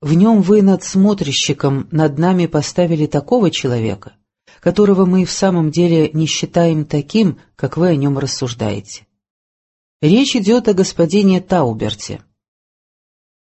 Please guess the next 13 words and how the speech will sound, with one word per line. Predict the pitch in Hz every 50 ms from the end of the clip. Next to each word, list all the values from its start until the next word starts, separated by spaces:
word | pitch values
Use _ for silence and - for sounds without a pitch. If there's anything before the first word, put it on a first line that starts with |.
| _ _ _
Правда, | - 214 214 196 175 160 151 170 170
что | - - - 185 170 165
по | 160 160 - 240 214
русскому, | 160 135 143 151 - - - 165 156 160 156 156 156 156 - _ _ _ _ _ _ _
а | - 135
части | 131 - 233 254 247 - - 143
и |
французскому | 131 - 139 131 131 - - 240 247 - - - 226 202 208
языкам | 208 196 170 196 190 - 190 185 180 175 -
обучен, | 170 175 151 170 175 170 - - 170 165 160 156 _ _ _ _ _ _ _ _
и | - 254
в | 247 - -
переводах, | 170 147 139 123 113 135 180 233 240 220 233 214 - - -